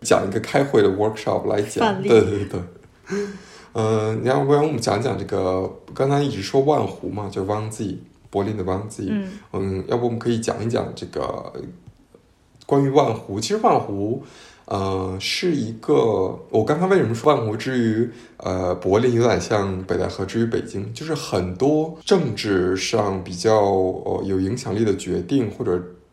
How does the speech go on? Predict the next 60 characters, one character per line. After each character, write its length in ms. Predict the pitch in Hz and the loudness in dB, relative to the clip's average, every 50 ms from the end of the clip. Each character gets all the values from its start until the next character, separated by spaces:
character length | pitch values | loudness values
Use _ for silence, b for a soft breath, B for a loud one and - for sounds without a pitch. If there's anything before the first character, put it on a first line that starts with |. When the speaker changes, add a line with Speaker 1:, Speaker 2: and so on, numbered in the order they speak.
| _ _ _ _ _ _ _ _ | _ _ _ _ _ _ _ _
Speaker 1:
这 160 | - 98 101 | -6 -6 -4
种 340 | 98 98 92 90 90 90 - - B B B B B B B B B B B | -2 0 0 0 0 -4 -6 -10 B B B B B B B B B B B
政 200 | - 151 143 127 | -2 0 0 2
治 80 | 113 135 | 0 -2
事 260 | 139 - - 226 151 | -2 -2 0 0 0
件 220 | - - 92 87 80 | 0 0 -2 -2 -2
啊， 160 | 80 85 90 - | -4 -8 -8 -8
很 80 | 95 | -4
多 100 | 95 104 | -4 -2
都 120 | 107 139 143 | 0 2 2
是 80 | 143 | 2
在 160 | 139 135 117 | 0 0 -2
万 220 | 107 123 120 107 101 | -2 -2 -2 -2 -4
湖 220 | 95 - - 95 95 | -6 -8 -8 -8 -6
发 220 | 95 - 113 113 | -4 -4 -4 -4
生 280 | 113 - 127 123 123 123 | -4 -4 -6 -8 -8 -8
的。 120 | 110 - - B B B B B B | -8 -10 -10 B B B B B B
刚 180 | - 165 170 | 0 0 2
才 60 | 170 180 | 4 2
我 40 | |
们 100 | 170 - | 2 2
说 180 | - - - 113 | -2 -2 -2 0
这 120 | 113 117 117 | 0 0 0
个 520 | 117 - - 95 92 90 90 87 87 87 - - - - - | -2 0 0 0 2 2 2 0 -2 -4 -6 -12 -20 -8 0
万 140 | - 151 127 | 2 2 2
湖 120 | 110 113 - | 2 0 0
会 160 | - 147 143 | 2 2 4
议， 120 | 156 151 | 4 2
这 80 | - 113 | 0 -2
个 100 | 110 - | -2 -2
万 200 | - 104 95 92 | 0 0 0 -2
湖， 220 | - - 85 - | -4 -6 -8 -8
还 200 | - - - 117 | -6 -2 0 2
有 160 | 147 147 139 | 4 4 2
其 200 | - - - - | 0 -2 -4 -4
实， 360 | - - - 110 104 101 110 113 B B B B B B B - | -4 -4 -4 -2 -2 -2 -2 -4 B B B B B B B -2
呃， 340 | - 90 87 92 92 92 - | 0 0 2 2 2 0 0
大 160 | - 120 113 | 2 0 0
家 440 | 113 123 123 120 120 117 117 120 123 123 | 2 4 4 6 6 6 4 2 0 -2
应 60 | 131 127 | -4 -2
该 160 | 123 127 127 | 0 0 2
都 120 | 131 127 | 2 2
知 80 | 127 135 | 2 2
道 100 | 117 110 | 0 0
波 180 | - - 123 | 0 0 -2
茨 120 | 120 - - | -2 -2 -8
坦 220 | - - 92 - - - - _ | -10 -10 -10 -10 -10 -14 -18 _
会 220 | _ - - 110 107 | _ -2 -2 -2 -2
议， 340 | 107 135 143 120 95 87 - - | -2 -4 -4 -4 -4 -6 -6 -4
二 120 | - 101 | -4 -4
战 240 | 92 - 104 95 90 | -2 -2 -4 -4 -4
的 80 | 87 87 | -6 -8
时 140 | 87 - - - | -10 -12 -16 -12
候， 200 | - - - B B B B B B B | -12 -12 -12 B B B B B B B
那 100 | - 185 | 2 4
个 120 | 180 - 113 | 4 4 4
时 180 | - - 104 | 2 0 -2
候 220 | 95 104 104 98 95 | -2 0 0 0 0
那 80 | 101 | -2
个 420 | 92 - 87 87 87 - - - | -2 0 0 2 2 0 -2 -6